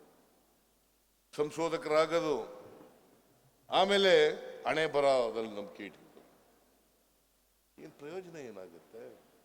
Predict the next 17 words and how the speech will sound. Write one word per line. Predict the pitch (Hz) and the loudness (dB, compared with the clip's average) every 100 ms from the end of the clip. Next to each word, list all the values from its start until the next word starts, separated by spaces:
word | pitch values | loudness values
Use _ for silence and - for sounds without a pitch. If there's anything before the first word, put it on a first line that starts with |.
| _ | _
ಸಮಾಜದಲ್ಲಿ | 131 151 143 131 | -8 -8 -6 -10
ಬದಲಾವಣೆ | 120 127 156 147 131 | -10 -8 -4 -4 -6
ಹೆಂಗ್ | 120 - | -8 -12
ತರ್ತೀವಿ | 110 - 101 110 | -14 -14 -16 -16
ನಾವು? | 104 110 120 - _ _ _ _ _ _ _ _ _ _ _ _ _ _ _ _ _ _ _ _ _ _ _ | -16 -18 -20 -20 _ _ _ _ _ _ _ _ _ _ _ _ _ _ _ _ _ _ _ _ _ _ _
ಹ್ಮ್? | - 175 190 - _ _ _ _ _ _ _ _ _ _ _ _ _ _ _ | -14 -14 -16 -20 _ _ _ _ _ _ _ _ _ _ _ _ _ _ _
ಹೆಂಗ್ರಿ | 123 139 139 | -6 -4 -4
ಜೆ | 135 | -4
ಟಿ | 131 127 | -6 -4
ಪಾಟೀಲೇ | 131 127 123 127 | -4 -2 -4 -4
ತರೋದು? | 123 120 127 131 - - - - _ _ _ _ _ _ _ _ - | -4 -4 -6 -8 -12 -20 -20 -20 _ _ _ _ _ _ _ _ -18
ಇನ್ನು | 120 | -8
ಹೇಳ್ಕೊಂಡೇ | 127 135 147 143 139 | -2 0 0 -2 -4
ಕೂತಿರೋದ? | 135 127 127 110 101 127 - - - - _ _ _ _ _ _ _ _ _ _ _ 131 | -6 -8 -6 -4 -6 -6 -10 -18 -20 -20 _ _ _ _ _ _ _ _ _ _ _ -14
ಹ್ಮ್? | 151 220 - _ _ _ _ _ _ _ _ _ _ _ _ _ 123 | -14 -14 -20 _ _ _ _ _ _ _ _ _ _ _ _ _ -8
ಬದಲಾವಣೆ | 135 156 156 | 0 2 4
ಆಗ್ಬೇಕಲ್ಲ. | 147 135 131 120 117 | 2 0 -2 -2 0